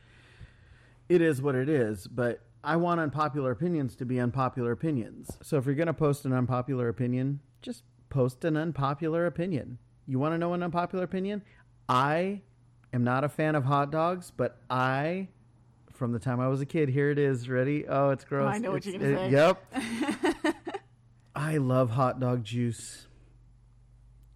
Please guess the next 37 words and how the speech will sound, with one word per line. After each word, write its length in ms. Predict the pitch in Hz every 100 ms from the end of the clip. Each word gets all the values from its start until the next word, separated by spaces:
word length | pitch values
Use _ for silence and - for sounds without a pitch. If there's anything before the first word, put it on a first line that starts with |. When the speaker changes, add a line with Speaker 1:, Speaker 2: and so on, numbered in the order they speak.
| - -
Speaker 1:
That's 100 | -
it. 280 | 156 135 - - -
And 120 | 123
as 160 | 123 120
a 60 |
kid, 460 | 120 - 147 147 143
I 40 | 135
used 260 | 135 127
to 60 | 131
bite 340 | 104 127 139
the 80 | 147
corner 420 | - 147 139 135
out 140 | 135 135
of 120 | 131
our 160 | 127
package 540 | 120 - 139 131 151 135
of 120 | 139
hot 220 | 147 135
dogs, 380 | 127 123 127 - - - -
inflate 500 | 127 110 123 131 139
the 80 | 151
bag, 480 | 131 127 120 120 113
turn 240 | 139 143
it 100 | 151
over, 480 | 143 135 123 127 -
squeeze 420 | - 139 135 127
it, 160 | 127 -
and 220 | 117 113
drink 300 | 104 120 120
the 100 | 120
hot 240 | 113 101
dog 260 | 107 110 101
juice. 400 | 110 107 95 - - - -
Speaker 2:
So 140 | 196
much 200 | 214 208
so 460 | - - 214 185 175 180
that 200 | 170